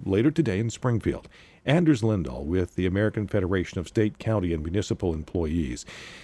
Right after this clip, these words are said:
says that over the past two years, inflation increased twelve percent, but S I U School of Medicine workers received a four and a half percent raise. He says management's offer of two point five percent at the bargaining table is nowhere near enough to keep pace with rising costs.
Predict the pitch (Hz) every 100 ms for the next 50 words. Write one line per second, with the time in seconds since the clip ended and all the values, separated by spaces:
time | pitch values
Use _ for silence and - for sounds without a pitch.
0 | - - 151 135 135 170 143 - 160 127
1 | - 185 208 107 82 110 127 107 127 139
2 | - 139 - 123 - - 135 170 - 170
3 | - 98 80 - - 90 90 98 92 90
4 | - 95 80 92 110 - 113 87 73 -
5 | 104 110 120 - 98 104 117 - 131 131
6 | 131 - 175 - 139 117 107 107 160 175
7 | 139 71 - - - - - - - 76
8 | 76 92 117 113 110 - - 98 95 160
9 | 127 85 127 120 90 76 - 117 180 175
10 | 147 - 107 95 92 120 139 139 143 131
11 | 113 123 143 113 120 110 117 117 117 113
12 | 143 202 196 120 69 - - 113 113 107
13 | - 90 80 - 127 110 98 95 113 110
14 | 107 127 113 - - -